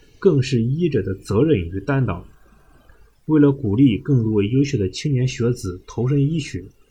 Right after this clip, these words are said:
他在天津大学捐资设立了吴奇医学奖学金。他认为，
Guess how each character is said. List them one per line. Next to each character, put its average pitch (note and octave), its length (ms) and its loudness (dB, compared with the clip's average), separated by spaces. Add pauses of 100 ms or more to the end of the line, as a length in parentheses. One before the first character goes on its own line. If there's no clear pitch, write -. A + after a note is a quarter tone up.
(520)
他 D3 160 -2
在 C#3 160 2
天 E3 320 -2
津 D#3+ 160 0
大 C3+ 160 0
学 G2+ 380 -2 (160)
捐 D3+ 300 0
资 C#3+ 260 -2
设 B2+ 300 -2
立 - 120 0
了 F#2+ 300 -2
吴 G2 240 -4
奇 A#2 380 -4
医 D#3 100 -2
学 A2+ 260 -4
奖 F2+ 220 -6
学 F#2+ 100 -4
金。 C3+ 320 0 (800)
他 - 140 -4
认 D3 180 2
为， G#2 340 0